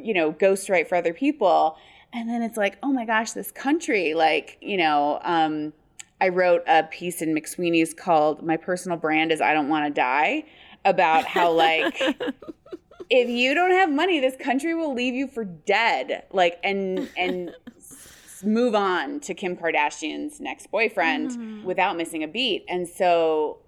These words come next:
Speaker 1: like, we have to be financially safe.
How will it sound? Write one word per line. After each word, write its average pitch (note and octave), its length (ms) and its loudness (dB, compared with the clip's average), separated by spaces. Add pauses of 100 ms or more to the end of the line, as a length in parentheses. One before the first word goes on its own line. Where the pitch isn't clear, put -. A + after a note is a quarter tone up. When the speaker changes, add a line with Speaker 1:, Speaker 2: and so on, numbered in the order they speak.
Speaker 1:
like, D#3+ 360 -4 (520)
we G#3 220 -6
have - 380 -10
to A3 80 -12
be E3+ 120 -10
financially D#3 500 -8
safe. - 600 -6